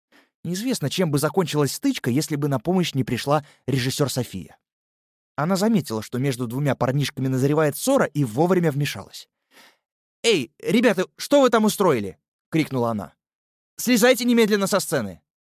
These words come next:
Митя пошёл к лестнице и, напоследок окинув Макса презрительным взглядом,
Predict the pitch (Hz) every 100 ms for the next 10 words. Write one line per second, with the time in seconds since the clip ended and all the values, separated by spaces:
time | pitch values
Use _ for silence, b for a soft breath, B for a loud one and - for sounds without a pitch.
0 | _ _ _ _ _ _ _ - 180 190
1 | 147 135 143 123 160 220 220 233 - 156
2 | 131 120 120 156 143 165 135 113 - 139
3 | - 113 107 127 113 - - 135 147 147
4 | 165 156 175 240 214 190